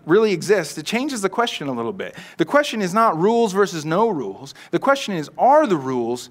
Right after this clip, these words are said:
that govern your life derived from the gospel? And are they obeyed because of the gospel? Are the rules that govern your life derived from the gospel?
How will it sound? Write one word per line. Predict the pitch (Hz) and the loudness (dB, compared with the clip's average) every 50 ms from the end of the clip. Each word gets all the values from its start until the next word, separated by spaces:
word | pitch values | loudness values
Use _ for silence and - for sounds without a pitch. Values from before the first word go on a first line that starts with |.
| _ _ - | _ _ -4
that | 151 143 | -4 0
govern | 139 160 147 131 131 127 | 2 2 2 2 0 -2
your | 123 123 120 | -4 -4 -2
life | 117 107 104 107 127 143 - - _ _ _ _ _ _ _ _ _ _ _ | -2 -2 -2 -4 -6 -10 -16 -20 _ _ _ _ _ _ _ _ _ _ _
derived | - 143 131 143 165 180 180 185 180 180 170 - - _ _ | -4 -2 0 0 2 4 4 4 2 2 -2 -8 -18 _ _
from | - 135 123 | -10 -8 -6
the | 110 | -6
gospel? | 107 110 120 113 107 - - - - - - _ _ _ _ _ _ _ _ _ _ _ _ _ _ _ _ _ - | -4 -2 -2 -2 -2 -4 -8 -14 -16 -20 -20 _ _ _ _ _ _ _ _ _ _ _ _ _ _ _ _ _ -6
And | 131 135 | -2 0
are | 143 160 180 185 | 2 4 4 2
they | 180 160 139 | 2 0 -2
obeyed | 113 127 120 113 127 180 226 214 170 120 107 101 101 - - _ _ _ _ _ _ _ _ _ | -2 -6 -6 -4 -2 0 2 2 0 0 -4 -10 -14 -16 -18 _ _ _ _ _ _ _ _ _
because | - - - - - - 185 156 139 | -14 -14 -12 -8 -6 -4 -4 -4 -6
of | 113 | -8
the | 104 107 | -10 -10
gospel? | 98 - 98 101 - - - - - _ _ _ _ _ _ _ _ _ _ _ _ _ _ _ _ _ _ _ _ _ _ _ _ _ _ _ _ _ _ _ _ _ | -10 -10 -12 -12 -14 -16 -18 -20 -20 _ _ _ _ _ _ _ _ _ _ _ _ _ _ _ _ _ _ _ _ _ _ _ _ _ _ _ _ _ _ _ _ _
Are | - 147 | 0 0
the | 156 151 | 0 0
rules | 156 175 226 269 294 311 - | 0 0 0 2 2 2 0
that | - | 0
govern | 190 220 233 220 226 214 | 2 2 2 2 2 0
your | 226 233 226 | 0 0 2
life | 208 180 151 147 156 170 - - - - _ _ _ _ _ _ | 2 2 2 0 -4 -6 -8 -12 -20 -20 _ _ _ _ _ _
derived | - 143 143 165 175 185 190 202 208 196 - - _ | -2 0 2 2 4 4 2 2 0 -2 -6 -12 _
from | _ - 151 131 | _ -8 -6 -6
the | 120 110 | -6 -2
gospel? | 110 147 185 214 220 - - - 247 254 254 247 | 0 0 0 2 0 -4 -6 -6 -8 -10 -10 -10